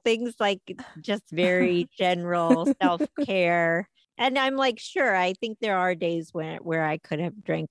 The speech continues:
Speaker 1: more water, but I don't think <laughs> that, I don't think
Speaker 2: <laughs> That's
Speaker 1: that's the
Speaker 2: gonna
Speaker 1: only
Speaker 2: manage
Speaker 1: thing."
Speaker 2: my
Speaker 1: <laughs> Yeah.
Speaker 2: <laughs> anxiety. Drinking, like, twenty pints of water.
Speaker 1: Yeah. <laughs>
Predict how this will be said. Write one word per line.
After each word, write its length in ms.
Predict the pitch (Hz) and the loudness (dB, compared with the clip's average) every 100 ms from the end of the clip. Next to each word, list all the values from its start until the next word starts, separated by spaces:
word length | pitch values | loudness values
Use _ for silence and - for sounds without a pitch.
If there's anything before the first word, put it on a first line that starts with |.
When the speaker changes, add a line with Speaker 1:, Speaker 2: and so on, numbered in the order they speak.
| - | -6
Speaker 1:
more 180 | 160 170 | -4 -2
water, 380 | 165 170 185 170 | 0 0 0 0
but 220 | 175 - | -2 0
I 160 | 175 | 0
don't 300 | 190 170 170 - | 2 2 -2 -4
think 220 | 165 156 - | -6 -6 -4
<laughs> 40 | |
that, 160 | 220 - - _ _ _ | -4 -4 -16 _ _ _
I 40 | 190 | 0
don't 220 | 220 277 | 4 4
think 160 | 247 | 8
Speaker 2:
<laughs> 20 | 320 | 6
That's 160 | 233 | 6
Speaker 1:
that's 0 | - | 6
the 120 | 277 | 8
Speaker 2:
gonna 0 | |
Speaker 1:
only 320 | 285 254 247 | 8 6 4
Speaker 2:
manage 200 | 214 214 | 4 2
Speaker 1:
thing." 120 | - | -2
Speaker 2:
my 120 | 233 269 | -10 -4
Speaker 1:
<laughs> 20 | |
Yeah. 240 | 302 - 220 - | -2 0 -2 0
Speaker 2:
<laughs> 160 | 349 285 | 0 0
anxiety. 680 | - 165 165 180 - 190 - 247 247 - - | -2 -2 -2 -6 -10 -12 -8 -6 -2 -2 -2
Drinking, 340 | 196 180 170 160 | -2 -2 -2 -2
like, 180 | 156 - | -2 0
twenty 320 | 175 170 175 | 2 2 -2
pints 360 | - 165 165 170 | -4 -8 -8 -8
of 80 | |
water. 180 | 160 262 | -6 -2
Speaker 1:
Yeah. 220 | 262 285 - | 0 0 -4
<laughs> 160 | - | -16